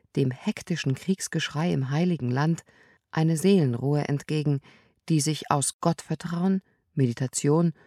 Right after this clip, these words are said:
und einer starken Gemeinschaft speist. Politisch sind wir in diesem Konflikt neutral. Als Christen stehen wir jeweils auf der Seite der Schwachen, der Opfer. Seit mehr als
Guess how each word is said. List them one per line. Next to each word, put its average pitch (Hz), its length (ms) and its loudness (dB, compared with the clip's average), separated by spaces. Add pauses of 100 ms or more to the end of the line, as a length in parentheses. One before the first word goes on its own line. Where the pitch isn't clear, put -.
(340)
und 139 200 -4
einer 131 200 0
starken 143 440 -4
Gemeinschaft 143 680 -4
speist. - 520 -8 (1500)
Politisch 220 420 6
sind 143 220 2
wir 135 120 2
in 131 100 2
diesem 160 260 2
Konflikt 160 460 -2
neutral. 165 520 2 (540)
Als - 180 2
Christen 240 400 4
stehen 208 300 6
wir 165 100 4
jeweils 196 500 6
auf - 140 -4
der 208 160 2
Seite 151 340 2
der 170 120 2
Schwachen, 135 500 2 (420)
der - 120 6
Opfer. - 340 -2 (1600)
Seit 190 360 2
mehr 190 380 4
als - 240 -2